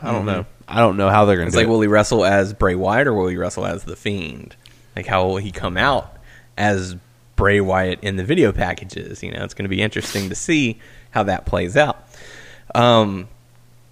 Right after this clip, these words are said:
Speaker 2: so that's something to look forward to, 'cause apparently on his Twitter, he is saying, you know, "I might have changed it a little bit, but I haven't forgotten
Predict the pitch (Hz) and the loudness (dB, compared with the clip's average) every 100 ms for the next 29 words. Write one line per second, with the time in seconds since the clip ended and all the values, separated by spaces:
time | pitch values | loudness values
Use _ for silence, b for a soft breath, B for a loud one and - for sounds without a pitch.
0 | - - _ _ _ _ _ - - 117 | -20 -20 _ _ _ _ _ -6 0 2
1 | 101 95 - 123 - 143 110 110 101 101 | 2 -2 -4 -2 0 0 0 0 0 0
2 | - 131 123 104 - 104 92 98 151 143 | 0 0 2 0 -2 -2 -2 0 0 0
3 | - - - 202 226 180 160 156 147 139 | -8 -2 2 4 2 0 0 0 -2 -8
4 | B B - _ 123 127 127 110 - 185 | B B -20 _ -4 -2 -2 -4 -2 2
5 | 147 110 104 98 - 127 120 120 113 110 | 4 4 2 -2 -8 -4 -2 0 0 0
6 | 107 104 - 101 - - - - - 120 | 0 -4 -4 -4 -6 -14 -16 -4 0 2
7 | 113 110 110 98 95 B B - 139 147 | 0 -2 -2 -2 -4 B B -4 0 2
8 | 131 104 - 233 269 185 135 120 110 98 | 0 -2 2 2 2 0 0 0 0 4
9 | 104 95 - 104 101 113 120 101 - 107 | 4 4 2 -2 0 0 -2 -4 -4 -2
10 | 110 135 135 98 85 85 | 0 0 0 -4 -10 -12